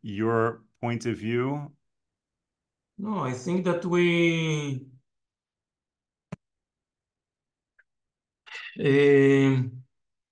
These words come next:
Speaker 2: we are trying to do, we are trying to be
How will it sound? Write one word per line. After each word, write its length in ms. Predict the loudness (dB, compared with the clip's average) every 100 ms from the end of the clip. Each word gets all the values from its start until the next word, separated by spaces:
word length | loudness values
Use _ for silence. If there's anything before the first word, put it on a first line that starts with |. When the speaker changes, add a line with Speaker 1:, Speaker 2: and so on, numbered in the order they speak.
| _ _ _ _ _ _ _ _ _ _ _ _ _ _ _ _ _ _ _ _ _ _
Speaker 2:
we 160 | 0 2
are 100 | 2
trying 360 | 4 4 4 0
to 100 | -2
do, 440 | 0 0 -2 -4
we 160 | 0 0
are 100 | 0
trying 380 | -2 -2 -2 -6
to 120 | -6
be 600 | -4 -4 -2 -4 -6